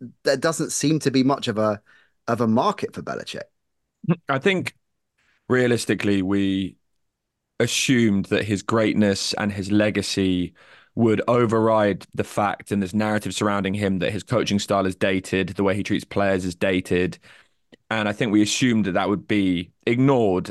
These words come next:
Speaker 2: and his winning capabilities and his incredible record would be the thing that people focused on. But I think when you see the Atlanta Falcons go with a guy like Raheem Morris, who is literally the antithesis of that, who is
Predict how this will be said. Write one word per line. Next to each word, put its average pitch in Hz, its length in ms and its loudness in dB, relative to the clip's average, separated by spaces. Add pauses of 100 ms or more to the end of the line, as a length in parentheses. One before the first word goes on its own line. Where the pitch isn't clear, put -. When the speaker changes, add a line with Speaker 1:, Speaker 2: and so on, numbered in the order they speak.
(120)
Speaker 2:
and 95 440 -4 (800)
his 107 260 -2
winning 110 340 2
capabilities 98 680 -2
and 101 100 -2
his 95 100 -6
incredible 101 420 0
record 98 560 0 (320)
would 123 160 4
be 110 100 4
the 104 100 2
thing 104 220 0
that 98 100 0
people 101 220 -4
focused 120 480 0
on. 98 240 0 (240)
But 120 80 0
I 117 60 2
think 139 180 0
when 123 120 0
you 131 100 4
see 151 200 2
the 120 120 2
Atlanta 107 260 0
Falcons 113 320 -2
go 117 160 2
with 107 80 2
a 104 60 -2
guy 104 160 2
like 98 160 0
Raheem 101 280 -2
Morris, 107 380 0
who - 80 -6
is 98 140 -6
literally 107 240 -4
the 101 80 0
antithesis 107 580 -2
of 90 120 -8
that, 92 260 0
who 101 200 2
is 110 320 2